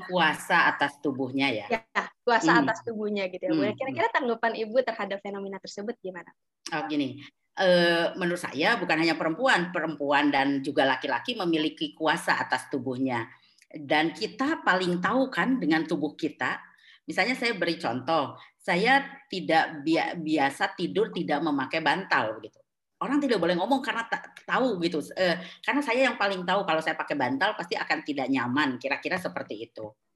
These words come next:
Speaker 1: Nah, jadi ketika seseorang, itu perempuan, lalu kemudian memilih tidak mau memiliki anak, itu pilihan.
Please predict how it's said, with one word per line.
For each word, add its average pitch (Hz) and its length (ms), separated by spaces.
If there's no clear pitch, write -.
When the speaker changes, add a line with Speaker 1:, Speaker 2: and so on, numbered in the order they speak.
Speaker 1:
Nah, 143 320
jadi 147 560
ketika 180 400
seseorang, 156 960
itu 175 240
perempuan, 156 720
lalu 196 320
kemudian 185 480
memilih 180 640
tidak 170 480
mau 165 240
memiliki 147 560
anak, 117 480
itu 240 340
pilihan. 196 640